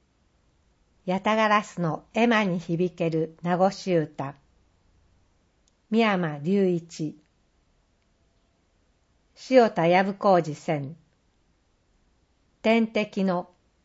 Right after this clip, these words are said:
傷跡黒し、梅雨の日へ。葛原慶波。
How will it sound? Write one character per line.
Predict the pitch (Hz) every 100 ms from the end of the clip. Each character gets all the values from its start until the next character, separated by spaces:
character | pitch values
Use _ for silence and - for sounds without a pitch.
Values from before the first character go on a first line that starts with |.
| _
傷 | - 220 233 233
跡 | 214 214 196
黒 | - 190 170
し、 | - 151 143 _ _ -
梅 | 196
雨 | 208
の | 190 185
日 | - 170
へ。 | 151 - _ _ _ _ _ _ _ _ _ _ -
葛 | 208 208 226
原 | 214 170 160
慶 | - 180
波。 | 160 - 139